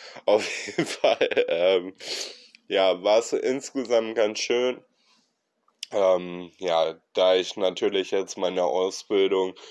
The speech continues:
mit, äh, halbem Jahr krankgeschrieben nicht geschafft habe, ähm, habe ich mit meiner Lehrerin erstmal jetzt ausgemacht, dass, wenn ich mich bereit dafür fühle, die Ausbildung fortzusetzen,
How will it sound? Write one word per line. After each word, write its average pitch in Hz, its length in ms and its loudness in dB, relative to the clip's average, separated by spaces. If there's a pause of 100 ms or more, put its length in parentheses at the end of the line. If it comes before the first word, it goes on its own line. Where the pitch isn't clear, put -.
(280)
mit, 87 360 -6
äh, 85 640 2
halbem 87 320 0
Jahr 82 200 0
krankgeschrieben 95 760 -6
nicht 90 240 -8
geschafft 98 480 -2
habe, 98 460 2 (640)
ähm, 98 640 0 (220)
habe 98 200 2
ich - 160 -2
mit 95 180 0
meiner 95 280 0
Lehrerin 95 640 0
erstmal 98 420 0
jetzt 95 240 0
ausgemacht, 107 680 0 (460)
dass, 98 440 2
wenn 101 320 -2
ich 104 240 -2
mich 101 360 -8
bereit 110 420 0
dafür 117 480 -2
fühle, 107 680 -2 (520)
die 92 160 0
Ausbildung 92 680 -2
fortzusetzen, 101 1300 -2